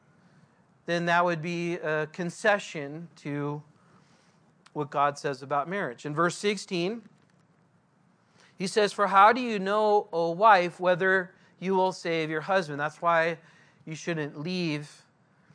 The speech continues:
if your spouse is not a Christian and you are a Christian, because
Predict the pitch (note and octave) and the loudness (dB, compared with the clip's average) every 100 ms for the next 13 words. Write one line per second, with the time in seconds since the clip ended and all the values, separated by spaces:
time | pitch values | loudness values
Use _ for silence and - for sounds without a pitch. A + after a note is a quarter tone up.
0 | _ _ _ _ _ _ D3 C3 D3 - | _ _ _ _ _ _ -16 -10 -10 -4
1 | D3+ D3+ D3+ - C3+ B2 - - D3+ D3+ | -2 0 -2 -10 -14 -14 -20 -8 -6 -4
2 | C#3+ D#3 C3+ C#3 C3 D3 C#3+ G#3+ F#3 - | -6 -10 -10 -10 -8 -2 4 4 2 -2
3 | C3+ - D#3 D#3 D#3 G3+ G3 F#3 A#3 - | -10 -8 -10 -10 -2 4 6 4 2 -10